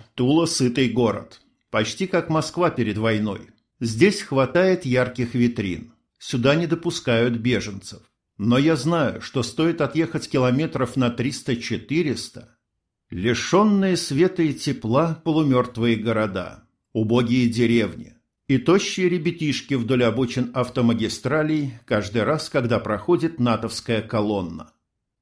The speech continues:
Они ждут. Иногда им везёт, и миротворцы начинают швыряться монетами. Однажды я тоже ждала у обочины. Я была старшей в компании таких же замурзанных существ.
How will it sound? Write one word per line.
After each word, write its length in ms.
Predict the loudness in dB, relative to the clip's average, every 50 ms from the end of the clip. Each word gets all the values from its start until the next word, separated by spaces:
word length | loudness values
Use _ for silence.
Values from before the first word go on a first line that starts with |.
| _
Они 320 | -4 0 2 2 2 2 0
ждут. 540 | -2 -4 -6 -6 -6 -6 -10 -16 -20 _ _ _ _ _ _ _ _ _
Иногда 460 | 0 2 2 2 2 2 2 4 4
им 80 | 2
везёт, 560 | 2 0 0 -2 0 0 0 0 0 -4 -8 -18 -20 -20 _ _ _
и 80 | -2 0
миротворцы 640 | 2 2 2 0 0 0 -2 -2 -2 -2 -2 0 2
начинают 500 | 2 2 2 0 -2 -2 0 -2 -2 -4
швыряться 640 | -6 -6 -2 -2 0 0 0 -2 -4 -6 -4 0 2
монетами. 640 | 2 4 4 2 2 0 -4 -8 -14 -14 -14 -16 -16 -20 _ _ _ _ _ _ _ _
Однажды 640 | 0 0 2 2 2 0 2 2 0 2 2 2 2
я 160 | 4 2 2
тоже 320 | 2 0 0 0 0 -2
ждала 400 | -2 0 0 2 2 2 2 2
у 100 | 0 0
обочины. 720 | 0 0 0 -2 -2 -4 -4 -4 -8 -12 -12 -14 -14 -18 -20 _ _ _ _ _ _
Я 240 | -4 0 0 2 2
была 220 | 4 4 2 2
старшей 540 | 0 0 0 0 0 0 0 -2 -6 -8 -8
в 100 | -8 -6
компании 580 | -4 -2 -2 -2 0 0 0 2 2 0 0 0
таких 400 | -2 -4 -6 -2 0 -2 0 0
же 140 | -2 -4
замурзанных 720 | -2 0 0 0 0 0 -2 -2 -2 2 4 4 4 2 0
существ. 880 | -2 -4 -4 -4 -4 -4 -6 -6 -6 -8 -8 -10 -16 -20 -20 _ _